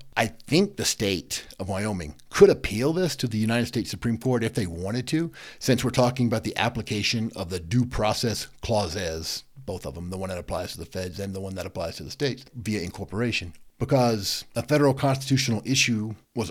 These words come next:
argued, I, they've got the right, I believe, or the authority, to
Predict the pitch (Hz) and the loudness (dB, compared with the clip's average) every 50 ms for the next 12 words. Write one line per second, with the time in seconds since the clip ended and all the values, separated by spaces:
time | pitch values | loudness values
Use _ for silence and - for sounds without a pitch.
0 | - - 135 156 170 131 95 90 76 73 73 - - - - - 85 92 - - | 2 6 8 8 8 6 2 -2 -6 -8 -10 -12 -14 -18 -6 -2 -2 -2 0 0
1 | 107 104 104 160 160 - 120 90 90 123 165 151 101 - - - 98 82 78 117 | 0 4 6 4 4 4 0 2 6 6 6 6 6 2 -2 -4 -4 -4 -4 -4
2 | 170 220 220 160 104 - - - - - - - - 98 107 107 - - - 107 | -2 0 0 0 0 -2 -6 -14 -20 -20 -12 -8 -4 -4 -2 -4 -4 -2 0 0
3 | 120 98 78 76 71 - - - - - - - - - 139 139 131 127 123 120 | 0 0 0 -4 -8 -10 -10 -16 -20 -20 -18 -10 -2 4 6 6 8 8 6 6
4 | 120 120 | 4 2